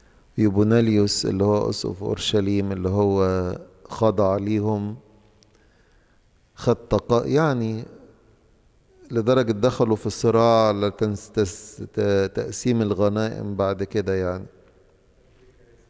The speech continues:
آه،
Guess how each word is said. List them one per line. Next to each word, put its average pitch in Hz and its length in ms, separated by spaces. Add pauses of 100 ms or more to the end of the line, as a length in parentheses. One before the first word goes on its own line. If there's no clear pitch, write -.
(2250)
آه، 104 1300